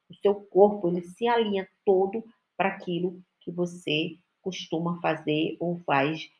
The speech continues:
diariamente. Então, você pode aí,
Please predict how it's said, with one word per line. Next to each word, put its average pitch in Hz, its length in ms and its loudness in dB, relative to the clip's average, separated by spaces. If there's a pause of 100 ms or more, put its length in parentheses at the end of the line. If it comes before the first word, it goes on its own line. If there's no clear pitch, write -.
(120)
diariamente. 170 1040 0 (280)
Então, 214 240 2
você 220 240 0
pode 170 420 4
aí, 165 320 0